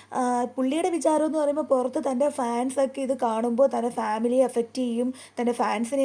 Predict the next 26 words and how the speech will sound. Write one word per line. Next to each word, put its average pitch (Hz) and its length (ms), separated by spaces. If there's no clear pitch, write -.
അഫക്റ്റ് 247 260
ചെയ്യും 247 180
എന്നൊക്കെ, 262 380
നല്ല 269 140
നെഗറ്റീവ് 262 500
ഇമേജ് 254 360
ആവുമോ, 240 380
ആ, 233 60
ഇനി 254 220
സപ്പോർട്ട് 240 360
കുറയുമോ 277 400
എന്നുള്ളതൊക്കെ 311 520
ധാരണ 262 320
കൊണ്ടാണ് 262 520
ഷാനവാസിനെ 254 640
പിണക്കിയാൽ 247 540
ഇനി 294 280
ശരിയാവില്ലെന്ന് 240 800
അപ്പാനിക്ക് 226 540
നല്ലപോലെ 233 680
തോന്നിയത്. 208 440
ഞാൻ 381 140
ഷാനവാസ് 339 640
അപ്പാനിയെപ്പറ്റി 311 640
പറഞ്ഞതിനോട് 285 560
നൂറ് 440 300